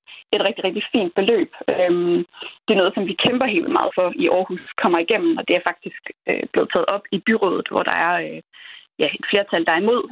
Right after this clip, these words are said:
men, men det er noget, der er rigtig stor fokus på i, øh, blandt andet Aarhus Kommune.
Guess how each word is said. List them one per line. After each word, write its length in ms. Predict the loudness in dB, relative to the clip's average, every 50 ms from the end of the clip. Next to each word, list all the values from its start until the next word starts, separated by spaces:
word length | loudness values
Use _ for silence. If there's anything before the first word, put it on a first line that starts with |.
| -6 -4 0
men, 100 | 2 2 2 2 2 2 2
men 80 | 0 2 2
det 80 | 2
er 80 | 2 2
noget, 120 | 2 2
der 60 | 2
er 100 | 0 -2
rigtig 160 | -4 -6 -6 -6
stor 160 | -4 -4 0 0
fokus 240 | 0 0 0 -2 -4 -2 -2
på 60 | -2 -2 -2 _ _ -8 -6
i, 20 | -4 -4 -4 -4
øh, 140 | -4 -8 -10 _ -10 -2 0
blandt 180 | 0 2 2 2
andet 180 | 2 2 2 2 2
Aarhus 240 | 0 -2 -2 -8 -20 -12
Kommune. 340 | -6 -2 2 2 2 2 0